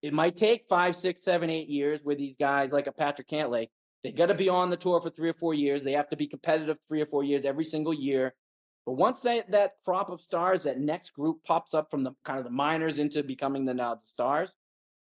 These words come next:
I've always felt like the P G A Tour, it wouldn't matter if Liv stole the next great star because they just had ten, fifteen,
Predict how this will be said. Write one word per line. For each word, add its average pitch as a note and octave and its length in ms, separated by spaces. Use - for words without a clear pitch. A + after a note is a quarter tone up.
I've F#3 160
always G#3+ 240
felt F3+ 160
like E3 120
the D#3 60
P D3 200
G C#3+ 140
A - 20
Tour, C#3+ 340
it D3+ 160
wouldn't E3+ 260
matter C3 400
if A2+ 120
Liv A#2 200
stole A#2 580
the C3 80
next C#3+ 420
great B2+ 360
star G#2+ 500
because C3 340
they C3+ 160
just C#3+ 220
had C3+ 260
ten, C#3+ 300
fifteen, C#3 500